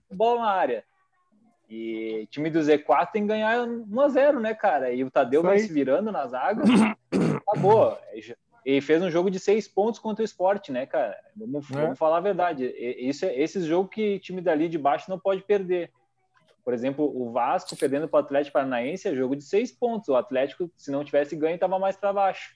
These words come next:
Speaker 2: Uhum.
Speaker 1: Ah, desses que tão aí pra baixo, cara, os últimos que eu vi jogo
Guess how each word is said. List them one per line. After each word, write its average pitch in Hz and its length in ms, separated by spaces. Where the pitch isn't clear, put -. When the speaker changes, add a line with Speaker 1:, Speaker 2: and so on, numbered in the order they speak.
Speaker 2:
Uhum. 123 120
Speaker 1:
Ah, 110 540
desses 131 340
que - 120
tão 156 200
aí 156 140
pra 156 160
baixo, 120 340
cara, 143 200
os 120 100
últimos 143 320
que - 100
eu 131 80
vi 127 200
jogo 131 260